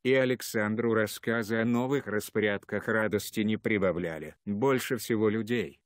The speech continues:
помимо холода, на Колыме погубила тогда образованная система пайков.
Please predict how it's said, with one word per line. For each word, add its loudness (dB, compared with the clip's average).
помимо 0
холода, -4
на 0
Колыме 0
погубила 0
тогда 0
образованная 0
система -2
пайков. -4